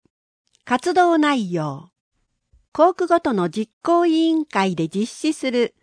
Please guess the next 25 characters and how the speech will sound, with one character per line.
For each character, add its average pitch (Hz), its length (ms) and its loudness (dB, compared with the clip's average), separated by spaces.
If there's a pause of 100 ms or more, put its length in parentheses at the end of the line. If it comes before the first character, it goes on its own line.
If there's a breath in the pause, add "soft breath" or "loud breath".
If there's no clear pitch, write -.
(280)
月 277 400 -2
一 214 200 -16
回 339 220 4
程 339 200 -2
度 262 140 -2
の 180 140 -2
会 202 300 -4
議。 165 300 -8 (1300)
日 294 320 -2
時 247 160 0
は 175 280 2 (100)
参 320 280 2
加 359 140 2
者 339 140 0
の 226 120 0
希 226 180 -4
望 320 200 4
な 339 160 2
ど 269 100 -4
か 285 140 -2
ら 226 140 0
調 262 260 0
整 277 300 -2
し 254 280 -6 (120)
決 214 200 -2